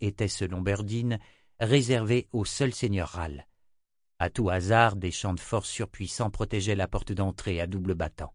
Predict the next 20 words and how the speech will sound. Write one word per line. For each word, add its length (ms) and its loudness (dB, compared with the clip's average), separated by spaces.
Darkenral 640 4
avait 140 2
souvent 380 0
eu 100 2
recours 400 0
au 80 0
talent 320 0
de 100 -4
traductrice 680 -6
de 80 0
Burdin, 540 -4
une 260 2
des 140 4
meilleures 380 4
spécialistes 580 -2
au 80 4
monde 280 4
du 120 2
haut 160 6
d'Aran. 440 4